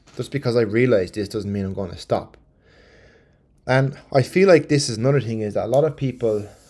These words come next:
will, you know, they might get, have a therapy session, they might go see a life coach or whatever it may be for a few sessions, and then they think they're fixed.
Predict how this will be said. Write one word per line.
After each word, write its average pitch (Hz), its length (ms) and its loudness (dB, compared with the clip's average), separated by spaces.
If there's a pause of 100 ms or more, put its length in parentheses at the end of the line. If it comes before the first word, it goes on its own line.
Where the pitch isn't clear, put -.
(160)
will, 107 440 -2
you 107 120 -12
know, 104 160 -6
they 101 80 -10
might 113 280 -6
get, - 320 -4 (300)
have 104 200 -6
a 101 60 -8
therapy 101 340 -2
session, 101 320 -4
they 95 40 -6
might 101 200 -6
go 110 140 -2
see 107 300 -6
a - 20 -2
life 101 300 -2
coach 101 380 -4
or 101 60 -6
whatever 104 220 -4
it 107 40 -8
may 104 60 -6
be 101 180 -6
for 98 120 -10
a 92 60 -10
few 104 180 -10
sessions, 98 520 -8 (540)
and 113 100 -8
then 135 80 2
they 123 60 0
think 117 160 -4
they're 95 100 -8
fixed. - 460 -6